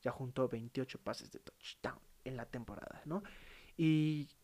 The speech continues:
acabó igual con una intercepción, un sack, y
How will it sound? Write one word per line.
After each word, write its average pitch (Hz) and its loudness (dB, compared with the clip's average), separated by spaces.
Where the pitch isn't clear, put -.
acabó 143 8
igual 147 8
con 139 2
una 147 2
intercepción, 147 2
un 185 4
sack, 254 4
y 202 2